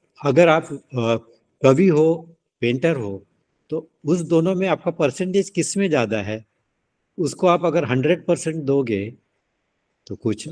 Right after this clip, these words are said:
और भी अच्छा energetic कुछ निकलेगा, ऐसा मुझे लगता है। अभी मुझे बहुत शौक है, बहुत classical सुनना है।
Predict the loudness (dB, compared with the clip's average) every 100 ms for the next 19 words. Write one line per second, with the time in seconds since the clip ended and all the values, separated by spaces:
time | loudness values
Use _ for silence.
0 | 0 6 8 6 4 4 2 0 -4 -2
1 | -2 -4 _ _ _ -2 2 4 4 2
2 | 0 -4 -4 -6 -2 -2 0 0 0 -2
3 | -8 _ _ _ -4 -2 2 0 -2 -6
4 | -10 _ -20 -20 _ _ _ _ _ _
5 | _ _ _ _ _ _ _ 2 4 8
6 | 8 6 -2 _ _ _ _ _ _ _
7 | _ -6 -2 4 4 4 2 0 0 _
8 | _ _ _ _ _ _ _ -20 -2 2
9 | 4 4 0 2 0 0 0 0 0 -4
10 | -2 -2 -2 -6 -4 -4 -6 -12